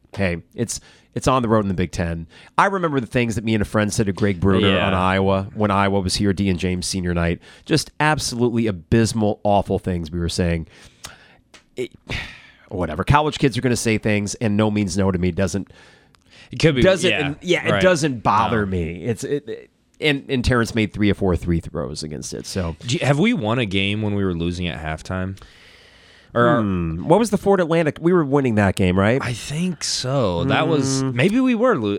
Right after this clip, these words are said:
Speaker 2: I, that one, that one was close.
Speaker 1: How much were we up on Michigan at half?
Speaker 2: Michigan, I think, was only up two.
Speaker 1: Ty Berry
Speaker 2: Dang,
Speaker 1: from the
Speaker 2: dude.
Speaker 1: free throw line. Again,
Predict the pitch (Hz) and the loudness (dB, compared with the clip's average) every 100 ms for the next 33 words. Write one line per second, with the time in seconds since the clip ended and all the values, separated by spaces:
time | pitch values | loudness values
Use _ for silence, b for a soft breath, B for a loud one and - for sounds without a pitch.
0 | - 156 175 151 196 208 180 131 151 165 | -2 -2 0 2 2 0 -4 0 0 0
1 | 113 - - 98 92 90 196 277 - 220 | -6 -6 0 2 2 2 0 0 2 4
2 | 165 156 123 104 95 139 - 85 58 57 | 4 4 2 0 0 2 0 -4 -8 -12
3 | - - - - - 110 135 - 185 156 | -16 -18 -20 -16 -4 -2 0 0 0 -2
4 | 131 117 101 104 101 92 - - 104 90 | -2 -4 -2 -2 0 0 -2 -2 2 2
5 | 85 85 90 - - 117 123 151 156 147 | 0 -2 -6 -14 -4 0 2 0 0 -2
6 | - 165 175 127 110 123 120 214 | 0 0 2 2 2 0 2 2